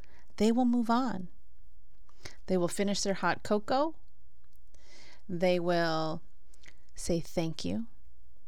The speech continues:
because they're not rude, these teenagers. They will say thank you. They will appreciate your hospitality.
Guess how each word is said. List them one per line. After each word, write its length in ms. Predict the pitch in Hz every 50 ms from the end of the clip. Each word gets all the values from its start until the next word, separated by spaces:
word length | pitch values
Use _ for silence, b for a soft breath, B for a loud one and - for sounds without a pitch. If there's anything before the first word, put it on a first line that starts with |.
| - -
because 220 | - - - 202 190
they're 120 | 214 220
not 200 | 233 254 - -
rude, 320 | 202 180 180 185 196 - - - - - - - - - - - - - - - - - - - -
these 200 | 160 170 - -
teenagers. 760 | - 185 175 165 160 160 160 - 180 185 208 - - - - - - - - - - b b b b b b b b b b
They 140 | 226 226 233
will 100 | 240 226
say 180 | - - 269
thank 380 | 262 - - 240 240 233 - -
you. 240 | 240 233 233 226 214 -
They 120 | 208 208
will 200 | 214 208 202 196
appreciate 800 | 196 196 - - - 240 240 220 - - 226 214 208 196 - -
your 200 | - 190 185 190
hospitality. 1000 | 190 196 185 180 - - - 185 - - 185 180 180 180 175 175 - 196 185 -